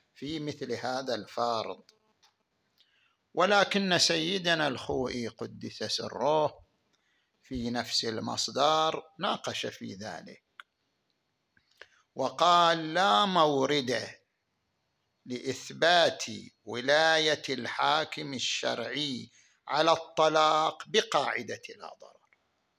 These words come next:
ممكن أن نستند إلى الروايات الخاصة وهي لها شروط خاصة، أما أن نستند للا ضرر لإثبات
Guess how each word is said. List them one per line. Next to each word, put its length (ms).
ممكن 360
أن 240
نستند 420
إلى 220
الروايات 840
الخاصة 720
وهي 340
لها 260
شروط 420
خاصة، 640
أما 320
أن 180
نستند 520
للا 400
ضرر 640
لإثبات 840